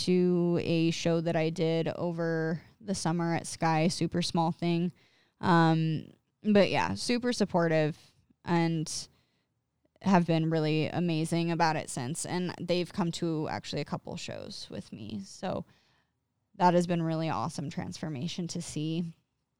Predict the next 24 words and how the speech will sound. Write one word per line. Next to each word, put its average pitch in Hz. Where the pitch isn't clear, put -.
But 202
throughout 196
all 160
of 170
this, 165
I 156
was 165
still 156
very 147
much 151
healing 156
from 170
my 175
dad 156
passing 185
away. 196
Um, 170
at 180
this 180
point, 180
you 185
know, 175
I'm, 170
what? 62